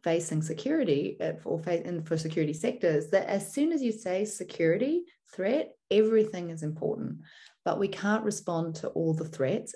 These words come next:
and not all the threats are equally important. So prioritizing which threats are most important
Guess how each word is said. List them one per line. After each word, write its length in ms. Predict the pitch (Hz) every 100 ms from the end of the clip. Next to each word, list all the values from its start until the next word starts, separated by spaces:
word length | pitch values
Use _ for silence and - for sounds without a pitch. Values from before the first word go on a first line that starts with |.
| -
and 140 | 185
not 180 | 185 170
all 180 | 170 170
the 120 | 165
threats 340 | 165 160 143 156
are 140 | - -
equally 400 | 165 - 160 143
important. 560 | 143 - - - - - - -
So 220 | - 165
prioritizing 1000 | 165 160 175 170 175 202 202 147 143 147
which 300 | 156 170 - -
threats 300 | 170 160 165
are 40 |
most 280 | 151 147 156
important 640 | 160 - - - 156 156